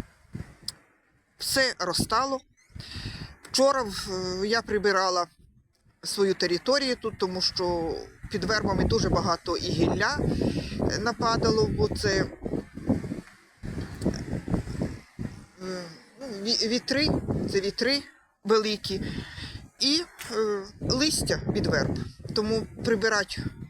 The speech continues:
потрібно багато-багато роботи. Ось я вирізала, тут флокси були, я вже прибрала, залишилося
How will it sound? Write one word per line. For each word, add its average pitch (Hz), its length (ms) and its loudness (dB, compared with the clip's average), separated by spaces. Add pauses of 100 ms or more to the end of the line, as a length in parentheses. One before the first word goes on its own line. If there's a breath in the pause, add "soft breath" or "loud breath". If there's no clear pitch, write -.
(100)
потрібно - 480 4
багато-багато - 1040 0 (760 loud breath)
роботи. 233 840 2
Ось 226 240 2
я 208 140 4
вирізала, 185 560 4
тут - 200 0
флокси 285 520 2
були, 247 280 4 (240)
я 226 120 4
вже 220 160 2
прибрала, 208 580 4
залишилося 196 640 4